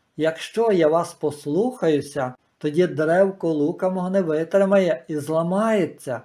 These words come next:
Я бо знаю міру його міцності». «А я також знаю міру міцності моїх учнів», відповів на це святий Антоній, «і так само піклуюся, аби ніхто з них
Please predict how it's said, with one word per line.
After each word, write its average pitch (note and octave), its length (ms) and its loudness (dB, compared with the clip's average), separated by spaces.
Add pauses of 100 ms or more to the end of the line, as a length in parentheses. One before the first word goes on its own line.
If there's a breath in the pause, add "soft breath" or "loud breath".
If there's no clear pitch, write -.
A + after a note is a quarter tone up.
(220)
Я D#3 200 0
бо F#3 220 6
знаю F3+ 680 4
міру G#3+ 380 4
його E3+ 260 2
міцності». D#3+ 880 0 (480)
«А D#3+ 100 0
я G3 180 6
також B3 440 4
знаю D3 440 -2
міру C#3+ 540 -2
міцності G#3+ 880 -4
моїх D3+ 440 -4
учнів», D#3+ 540 0
відповів D3+ 520 0
на D3 140 -4
це D3 180 -8
святий E3 380 -4
Антоній, D#3 640 -2 (300)
«і E3+ 120 2
так E3+ 280 -4
само E3+ 480 2
піклуюся, G3+ 840 0 (380 soft breath)
аби D#3 280 0
ніхто D#3 560 0
з A#3 100 -6
них D#3 340 -8